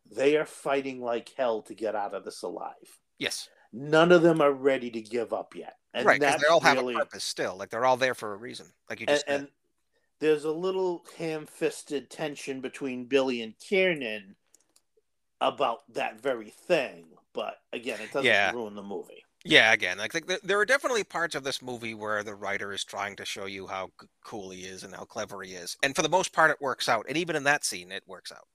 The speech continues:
Speaker 2: Like, it's still a good scene.
Speaker 1: Yes. So now everything's laid bare, and Eric Roberts says, "Look, I do have a plan to get us, I did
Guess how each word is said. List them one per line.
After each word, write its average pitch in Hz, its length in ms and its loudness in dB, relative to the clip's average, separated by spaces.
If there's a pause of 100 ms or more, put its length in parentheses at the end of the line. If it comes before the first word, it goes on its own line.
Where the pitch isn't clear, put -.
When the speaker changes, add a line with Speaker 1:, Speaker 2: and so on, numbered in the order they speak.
(1200)
Speaker 2:
Like, 143 100 2
it's 165 120 6
still 226 140 2
a 151 40 4
good 107 140 -6
scene. 101 260 -8 (500)
Speaker 1:
Yes. - 500 -4 (640)
So 156 220 6
now 185 320 4
everything's 185 600 -6
laid 139 360 -4
bare, 107 360 -4 (280)
and 110 360 -6 (140)
Eric 135 300 -2
Roberts 139 320 0
says, 110 180 -8
"Look, - 320 0
I 113 360 0
do 135 240 -2
have 127 280 -2
a 123 80 -8
plan 127 440 -6
to 113 120 -14
get 113 180 0
us, - 220 -8
I 120 140 2
did 127 320 -4